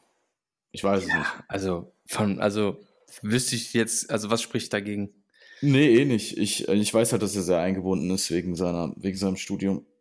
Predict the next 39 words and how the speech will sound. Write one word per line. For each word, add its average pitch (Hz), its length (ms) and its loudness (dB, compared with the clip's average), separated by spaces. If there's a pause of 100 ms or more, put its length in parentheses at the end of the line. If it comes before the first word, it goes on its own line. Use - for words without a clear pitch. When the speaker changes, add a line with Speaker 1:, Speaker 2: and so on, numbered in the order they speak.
Speaker 1:
Wohl, 107 340 -2 (540)
ich - 160 -6
glaube, 98 240 0
Speaker 2:
Ah, 101 80 2
Speaker 1:
das, 107 180 0
Speaker 2:
ja. - 140 -12
Speaker 1:
das 98 180 -2
sind 98 160 -2
dann 95 60 -2
so 87 160 -2
vielleicht 87 360 -6
die, 90 160 -4
Speaker 2:
<laughs> - 1900 -18
Speaker 1:
das 90 180 -6
sind 92 140 -4
dann 85 120 -4
vielleicht 85 280 -4
so 85 80 -6
die 82 120 -4
Gründe. 85 400 -6 (840)
Nee, 170 200 0
also 175 280 4
keine 90 220 0
Speaker 2:
Äh. 87 40 0
Speaker 1:
Ahnung. 87 380 -6
Ähm, 90 320 -2
Shoutout 98 360 4
auf 92 120 -2
jeden 95 120 0
Fall 87 140 -2
an 87 140 -2
Benjamin 90 340 -2
und 78 100 -4
natürlich 87 340 -4
auch 85 120 -4
an 85 120 -6
Daniel. 85 500 -4
Ähm, 80 440 -6 (300)
wirklich 82 640 -4